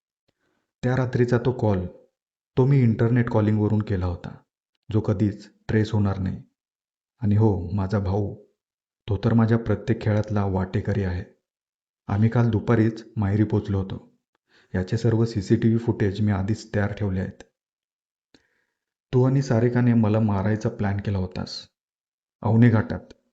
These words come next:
माझा अपघात घडवून आणणार होतास. मी फक्त एक छोटीशी चाल खेळली आणि तूच तुझ्या प्रेयसीचा खुनी बनलास.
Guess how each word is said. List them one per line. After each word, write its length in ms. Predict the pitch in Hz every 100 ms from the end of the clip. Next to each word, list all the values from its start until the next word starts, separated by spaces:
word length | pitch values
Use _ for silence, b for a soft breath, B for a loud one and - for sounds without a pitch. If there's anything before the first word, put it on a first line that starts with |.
| _ -
माझा 360 | 98 95 110 98
अपघात 300 | 95 110 107
घडवून 320 | 110 110 107
आणणार 280 | 101 98 98
होतास. 440 | 95 - - - _ _ _ _ _ _ _ _ _ _ _ _ _ _ _ _ _ _ _ _ 113
मी 120 | 123
फक्त 300 | 135 - 139
एक 260 | 139 -
छोटीशी 720 | 110 101 120 - 104 117 - -
चाल 240 | - 104 104
खेळली 360 | 107 95 92 - _ _ _ _ _ _
आणि 160 | - 113 -
तूच 220 | 127 123
तुझ्या 200 | 120 123
प्रेयसीचा 680 | 123 104 101 101 110 - 92 -
खुनी 220 | 110 104
बनलास. 500 | 104 90 92 92 -